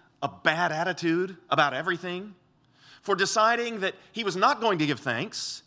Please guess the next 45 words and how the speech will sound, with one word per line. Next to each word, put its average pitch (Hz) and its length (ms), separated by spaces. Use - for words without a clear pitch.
he 226 120
was 202 140
not 247 400
going 214 220
to 175 100
rejoice 160 500
in 185 120
this 185 160
magnificent 180 880
world 143 380
that 156 160
God 139 200
has 127 140
created. 117 520
He 254 120
was 208 180
not 269 380
going 226 240
to 190 200
praise 262 440
his 196 180
Creator 185 800
for 208 100
the 180 120
opportunity 233 640
to 196 100
be 262 120
alive 180 880
and 196 80
to 196 60
be 240 120
a 226 40
descendant 269 760
in 254 160
the 233 60
line 226 240
of 175 80
promise. 247 320
No, 247 240
none 311 280
of 294 100
that 233 180
was 196 140
for 175 140
him. 175 440